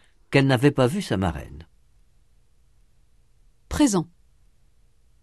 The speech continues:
Speaker 1: Ce soir, vendredi, Robert et Mireille dînent chez les Courtois.
Speaker 2: Passé.
Speaker 1: Madame Courtois a invité Mireille le jeudi. Elle avait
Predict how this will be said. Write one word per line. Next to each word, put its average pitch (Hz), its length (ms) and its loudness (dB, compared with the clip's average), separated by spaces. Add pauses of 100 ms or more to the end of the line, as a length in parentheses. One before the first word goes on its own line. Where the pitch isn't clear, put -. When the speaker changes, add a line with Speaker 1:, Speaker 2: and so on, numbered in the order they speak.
(100)
Speaker 1:
Ce - 240 -8
soir, 208 640 -2 (680)
vendredi, 92 640 -6 (960)
Robert 117 460 2
et 85 80 -2
Mireille 185 640 -4
dînent 196 680 -2
chez - 200 -2
les 175 80 4
Courtois. - 440 -8 (1600)
Speaker 2:
Passé. 294 500 -2 (1500)
Speaker 1:
Madame 110 420 0
Courtois 151 540 -2 (100)
a 98 120 -2
invité 120 500 -2
Mireille 98 680 -4
le 101 160 -2
jeudi. 92 400 -2 (1700)
Elle 104 160 -2
avait 107 360 0